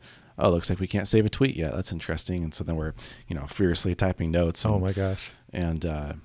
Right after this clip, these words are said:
Speaker 1: recording it o-, as well. But, um, you know, just trying to <clears throat> make note of all the interesting,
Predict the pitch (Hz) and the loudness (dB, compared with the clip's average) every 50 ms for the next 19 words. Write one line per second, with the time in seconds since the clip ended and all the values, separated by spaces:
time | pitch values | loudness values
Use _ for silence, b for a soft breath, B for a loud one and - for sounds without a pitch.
0 | - - _ _ _ - - - - - - - 131 120 113 101 92 - - 101 | -20 -20 _ _ _ -14 -2 4 4 6 8 10 8 10 8 6 4 4 4 2
1 | 95 95 - - - - - - 104 - 92 92 87 80 78 80 80 85 - - | 2 2 0 -6 -18 -12 -6 -4 -4 2 4 4 4 4 2 -2 -6 -8 -14 -20
2 | - - - 101 87 85 - - 90 82 78 76 73 76 - _ _ _ _ _ | -12 -2 0 0 0 0 -2 -2 -4 -2 -4 -6 -8 -10 -14 _ _ _ _ _
3 | _ _ _ _ _ _ _ _ _ - - - - 107 92 82 78 87 - - | _ _ _ _ _ _ _ _ _ -20 -20 -12 -6 -6 -4 -4 -2 -2 -2 0
4 | 107 90 87 85 - 90 85 82 80 80 - _ - - - 170 131 104 98 107 | 0 0 -2 0 0 0 0 0 -2 -4 -6 _ -2 -2 0 0 0 2 4 4
5 | 107 - - 107 101 98 90 92 92 92 90 - - 95 - 98 92 - - 104 | 4 4 4 4 4 6 6 6 6 6 4 2 -2 0 0 0 0 -2 -4 -4
6 | 98 92 | -4 -4